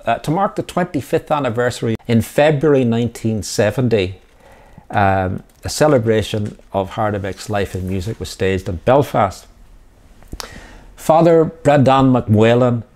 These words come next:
nephew of one of Hardibeck's friends in Belfast, Sean McWhalen, was one of the driving forces behind this week-long commemoration. According to a brochure, uh, printed at that time, one of the singers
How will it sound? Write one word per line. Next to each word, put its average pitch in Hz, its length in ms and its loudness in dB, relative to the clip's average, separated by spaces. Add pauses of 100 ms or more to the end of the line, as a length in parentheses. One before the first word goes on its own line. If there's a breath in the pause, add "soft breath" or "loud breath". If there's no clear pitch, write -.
(240)
nephew 135 480 0
of 98 160 -2
one 117 160 -2
of 110 100 -4
Hardibeck's 113 640 -2
friends 107 480 -6
in 95 100 -8
Belfast, 104 580 -4
Sean 139 440 0
McWhalen, 113 640 0 (500 soft breath)
was 113 180 0
one 135 140 2
of 131 140 2
the 139 100 -2
driving 175 640 2
forces 151 480 0
behind 120 720 -4
this - 280 -6
week-long 113 480 0
commemoration. 107 880 -4 (560 loud breath)
According 151 480 2
to 131 180 -2
a 120 60 2
brochure, 127 600 -2
uh, 98 380 -6
printed - 380 -4
at - 80 -16
that 110 220 0
time, 104 420 -6 (500)
one 123 380 2
of 123 120 -2
the 117 80 -4
singers 110 760 0